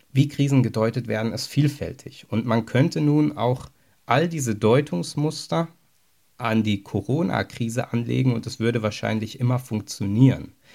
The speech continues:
Das zeigt, dass wir uns eben nicht, ähm,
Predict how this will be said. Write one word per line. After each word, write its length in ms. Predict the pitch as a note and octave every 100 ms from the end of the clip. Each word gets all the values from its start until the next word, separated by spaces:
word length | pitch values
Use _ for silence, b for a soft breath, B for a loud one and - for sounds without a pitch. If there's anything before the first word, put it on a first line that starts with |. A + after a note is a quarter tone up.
| B B B
Das 300 | A2 B2+ -
zeigt, 520 | - A2 C#3 F3+ - b b b _ _ _ _ -
dass 280 | A#2 -
wir 260 | B2+ A#2+ A#2+
uns 220 | A#2+ -
eben 360 | - A#2 A2+ A2
nicht, 400 | D3 - - - _ - -
ähm, 340 | A#2+ A2+ -